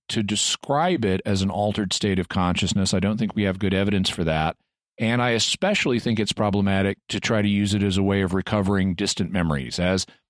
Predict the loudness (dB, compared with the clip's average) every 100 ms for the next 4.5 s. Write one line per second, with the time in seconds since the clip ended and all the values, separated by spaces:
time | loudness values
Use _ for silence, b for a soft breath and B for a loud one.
0 | _ _ -2 0 0 0 0 0 0 0
1 | 2 0 0 -2 -4 0 0 2 0 -2
2 | -2 0 0 2 2 2 0 -2 -6 -18
3 | _ _ -14 -4 0 0 2 0 0 -2
4 | -2 -2 -4 -10 -14